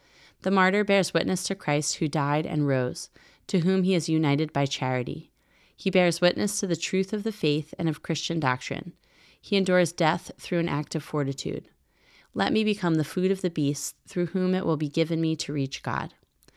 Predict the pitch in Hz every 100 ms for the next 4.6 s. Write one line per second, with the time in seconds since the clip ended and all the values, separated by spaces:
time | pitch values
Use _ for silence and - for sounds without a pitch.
0 | _ - _ - 190 202 202 - 180 -
1 | 180 190 196 170 165 165 160 151 - 151
2 | 147 170 156 147 143 160 175 170 170 139
3 | 151 147 - - - 196 190 190 170 160
4 | - 180 160 127 147